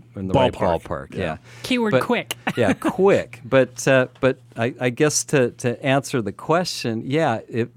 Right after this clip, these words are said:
Speaker 1: if you add the tax component, that's probably better. Probably one point four is a little bit high. I might divide it by point seven five, and I might get, like, closer to a hundred sixty thousand. But it depends upon your tax bracket and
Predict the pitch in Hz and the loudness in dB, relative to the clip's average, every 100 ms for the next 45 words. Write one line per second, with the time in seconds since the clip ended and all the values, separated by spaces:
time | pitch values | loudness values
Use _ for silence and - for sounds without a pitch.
0 | _ _ _ - 120 131 123 123 120 110 | _ _ _ -6 -4 -2 -2 0 -2 -4
1 | 131 123 120 - - 107 - 147 185 104 | -2 -2 -2 -10 -10 -10 -6 -6 -4 -6
2 | 92 107 - 123 117 95 82 110 95 - | -4 -6 -4 -2 -2 -4 -4 -4 -4 -8
3 | - - - 185 196 160 131 120 - - | -16 -10 -2 0 2 2 2 0 -10 -20
4 | _ 139 139 - 127 107 - 120 113 107 | _ -2 -2 0 -4 -2 0 2 0 -2
5 | 107 104 95 - 110 110 113 131 135 - | -4 -4 -6 -4 -2 0 0 0 0 -2
6 | 104 80 87 90 107 117 123 113 98 92 | -6 -8 -8 -6 -4 -4 -6 -6 -10 -10
7 | - 120 113 - 117 110 107 - 107 110 | -8 -8 -8 -6 -6 -4 -6 -4 -2 0
8 | 117 101 98 101 101 95 101 95 98 85 | -2 -4 -4 -4 -6 -4 -6 -6 -8 -8
9 | - 98 - 90 82 101 87 - 104 - | -6 -6 -8 -10 -8 -8 -8 -12 -12 -12
10 | 107 113 107 107 110 107 - - 135 120 | -6 -2 -2 -4 -6 -10 -12 -4 0 0
11 | 117 - 151 170 147 131 127 117 - 120 | 0 -4 -4 -4 -4 -2 0 -2 -2 -2
12 | 120 - 120 113 113 123 110 85 | -2 -4 -2 -2 -2 -4 -4 -6